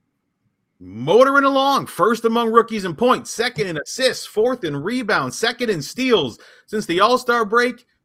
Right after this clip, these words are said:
twenty-one points, six and a half boards, seven assists, basically.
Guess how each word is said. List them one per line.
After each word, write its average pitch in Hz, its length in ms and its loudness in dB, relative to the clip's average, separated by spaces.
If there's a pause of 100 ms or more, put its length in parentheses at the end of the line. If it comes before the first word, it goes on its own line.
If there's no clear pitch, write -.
twenty-one 247 580 -2
points, 240 400 -4
six 220 280 -2
and 247 100 -2
a 240 40 0
half 240 240 0
boards, 220 560 -2
seven 220 300 -4
assists, 240 400 -4
basically. 233 640 -2